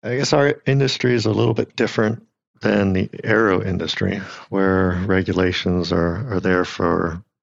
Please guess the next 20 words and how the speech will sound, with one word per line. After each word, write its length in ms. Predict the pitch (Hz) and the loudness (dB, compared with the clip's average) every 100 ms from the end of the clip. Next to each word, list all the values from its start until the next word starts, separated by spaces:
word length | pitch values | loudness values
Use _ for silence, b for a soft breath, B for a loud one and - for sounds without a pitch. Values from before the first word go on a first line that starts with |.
| - | -6
commercial 380 | - 95 87 87 | 0 0 2 -2
flight 280 | - 92 92 | 0 0 0
safety 480 | 92 82 - 90 | -2 -2 -2 -2
and, 240 | 87 85 95 | 0 -2 -4
and 140 | 104 85 | -6 -4
such. 440 | - 92 - - - _ _ - | 0 0 0 -6 -12 _ _ -4
The 120 | 101 | 0
energy 360 | 107 98 98 | 2 2 2
industry 380 | 95 95 92 - | 2 2 0 0
is 120 | 92 | 0
a 60 | 87 | 2
little 220 | 87 95 | 2 2
bit 180 | 92 104 | 2 0
more 480 | 90 87 85 85 82 _ _ | 0 2 2 0 -6 _ _
up 220 | - 110 - | -2 -2 0
to 120 | 104 | 0
the 160 | 101 104 | 2 2
O 140 | 92 | 2
E 100 | 87 | 2
M, 340 | 87 92 90 | 2 2 2